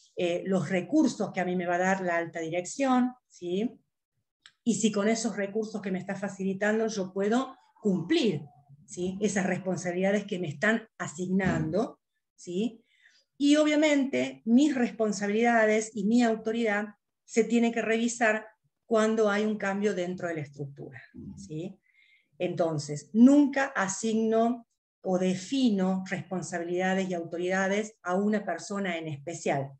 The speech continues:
con nombre y apellido, ¿sí? Por ejemplo, eh, la licenciada Mariana Molina Gómez es la responsable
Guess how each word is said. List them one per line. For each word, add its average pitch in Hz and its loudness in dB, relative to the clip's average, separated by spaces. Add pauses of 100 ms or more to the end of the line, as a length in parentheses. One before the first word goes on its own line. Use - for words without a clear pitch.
(160)
con 190 4
nombre 196 2
y 180 4
apellido, 143 -4
¿sí? 165 -12 (300)
Por 190 4
ejemplo, 156 2 (680)
eh, 175 2
la 196 2
licenciada 190 0
Mariana 175 -2
Molina 180 -2
Gómez 277 2
es 196 0
la 190 0
responsable 247 2